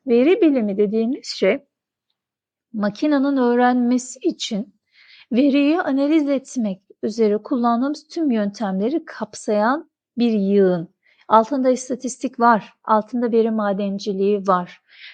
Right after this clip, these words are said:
Çünkü siz yapay zeka geliştirmek istediğinizde önce o veriyi kaliteli hale getirmeniz gerekiyor. Nasıl bir çocuk junkie foods dediğimiz işte hamburger, cips, kola, patates grubuyla beslenirse, kalitesiz beslenirse, kalitesiz davranışlar, kalitesiz kararlar üretir.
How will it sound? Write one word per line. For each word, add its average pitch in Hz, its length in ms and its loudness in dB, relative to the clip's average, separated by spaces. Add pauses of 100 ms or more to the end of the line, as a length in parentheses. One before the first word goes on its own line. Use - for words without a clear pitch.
(100)
Çünkü 269 440 0 (240)
siz 285 240 0
yapay 262 380 4
zeka 277 360 0
geliştirmek 247 640 0
istediğinizde 214 1000 -4 (220)
önce 254 280 2
o 233 220 0
veriyi 254 580 2
kaliteli 285 500 0
hale 190 300 -4
getirmeniz - 640 -8
gerekiyor. - 540 -8 (520)
Nasıl 320 540 2
bir 302 120 2
çocuk 277 500 -2 (180)
junkie 247 340 0
foods 254 440 -2
dediğimiz 202 680 0
işte - 260 -4
hamburger, 220 800 2
cips, 220 240 -4
kola, 233 320 0
patates 240 500 -2
grubuyla 202 540 2
beslenirse, 214 680 0
kalitesiz 233 560 -2
beslenirse, 202 640 -2
kalitesiz 277 580 0
davranışlar, 214 640 4
kalitesiz 254 440 -2
kararlar 190 440 2
üretir. 233 420 -4